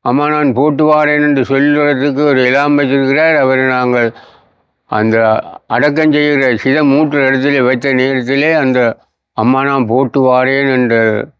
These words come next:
என்ற அந்த ஒலி அவருடைய எலாம் அடித்து எங்களுக்கு அறிவுறுத்தினது.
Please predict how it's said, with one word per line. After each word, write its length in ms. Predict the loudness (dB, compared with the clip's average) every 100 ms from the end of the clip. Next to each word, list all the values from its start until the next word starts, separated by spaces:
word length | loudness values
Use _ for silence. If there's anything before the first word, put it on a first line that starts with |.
| _ _ _ _
என்ற 440 | -2 0 0 0
அந்த 200 | 0 0
ஒலி 500 | 2 2 2 0 -4 _
அவருடைய 680 | -8 -4 -2 0 0 0 -2 -8 -20 _ _
எலாம் 560 | -2 0 2 0 -2 -6 _ _
அடித்து 520 | -4 -2 -2 -2 0
எங்களுக்கு 460 | 2 2 2 2 0
அறிவுறுத்தினது. 960 | 0 2 0 0 -2 -2 0 0 -2